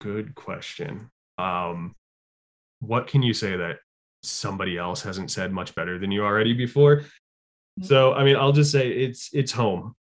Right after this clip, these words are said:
Speaker 1: warts and all. It is, it is home. Like, I love this city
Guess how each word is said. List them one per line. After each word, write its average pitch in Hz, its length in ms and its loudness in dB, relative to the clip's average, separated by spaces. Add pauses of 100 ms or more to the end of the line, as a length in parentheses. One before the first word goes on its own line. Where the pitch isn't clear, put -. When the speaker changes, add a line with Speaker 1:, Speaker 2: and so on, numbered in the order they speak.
(340)
Speaker 1:
warts 131 360 2
and 110 120 0
all. 82 320 -6 (480)
It 104 100 -4
is, 101 300 -2
it 104 160 -4
is 101 160 -4
home. 82 320 -8
Like, 87 180 -8
I 90 440 -6 (160)
love 104 360 -6
this 95 200 -2
city 95 280 -4